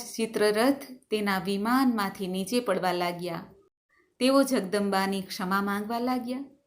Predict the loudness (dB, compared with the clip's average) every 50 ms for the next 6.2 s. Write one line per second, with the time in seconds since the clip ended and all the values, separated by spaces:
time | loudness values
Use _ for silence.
0 | _ _ _ _ _ _ _ _ _ _ _ _ _ _ _ _ -2 2 2 4
1 | 4 2 0 -2 -4 -8 -16 _ _ _ _ _ _ _ _ _ 2 6 8 10
2 | 10 10 8 8 6 2 2 2 2 4 6 6 4 4 4 0 -2 -2 -2 -4
3 | -6 -4 -4 -6 -6 -6 -10 -14 _ _ _ _ _ _ _ _ _ _ _ _
4 | _ -2 0 2 2 2 2 0 0 0 0 -2 -6 -20 -20 _ _ _ _ _
5 | _ _ 4 6 6 6 4 6 6 8 8 8 8 6 4 2 2 6 6 6
6 | 6 6 0 -6